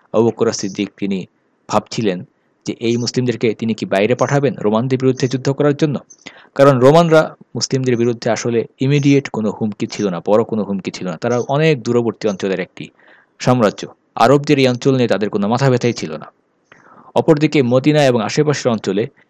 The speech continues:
এক বিরূপ পরিস্থিতি সৃষ্টি হয়ে যাচ্ছিল, বিভিন্ন লোকেরা ইসলাম ত্যাগ করছিল, মদিনার উপর হামলা করার পরিকল্পনা করছিল।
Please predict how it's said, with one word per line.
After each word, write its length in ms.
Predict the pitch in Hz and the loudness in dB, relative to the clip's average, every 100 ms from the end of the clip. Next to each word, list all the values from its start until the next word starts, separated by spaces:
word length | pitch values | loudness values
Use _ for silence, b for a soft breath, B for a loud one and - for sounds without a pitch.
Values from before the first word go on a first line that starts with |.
| b | b
এক 220 | 104 101 - _ _ - | -6 -6 -10 _ _ -8
বিরূপ 280 | 139 135 131 - | -2 -2 -2 -4
পরিস্থিতি 440 | 127 117 - 113 | -6 -6 -8 -8
সৃষ্টি 320 | - 123 - | -6 -8 -6
হয়ে 160 | 107 92 | -4 -4
যাচ্ছিল, 420 | 90 - - 95 - _ _ | -4 -6 -8 -6 -8 _ _
বিভিন্ন 320 | 113 123 123 110 | -6 -4 -2 -2
লোকেরা 340 | 107 107 95 | -2 -2 -2
ইসলাম 340 | 98 - 107 - _ _ _ - | -4 -6 -6 -8 _ _ _ 2
ত্যাগ 160 | 123 - - | 2 0 -8
করছিল, 420 | 113 - 98 101 - 104 | -8 -6 -4 -6 -6 -6
মদিনার 320 | 104 117 110 | -2 0 0
উপর 200 | - 107 | 0 -4
হামলা 360 | - 101 131 | -4 0 0
করার 200 | 139 127 | 2 2
পরিকল্পনা 520 | 104 107 98 98 98 90 | 2 -2 -2 -6 -8 -8
করছিল। 380 | 87 - 92 | -10 -8 -8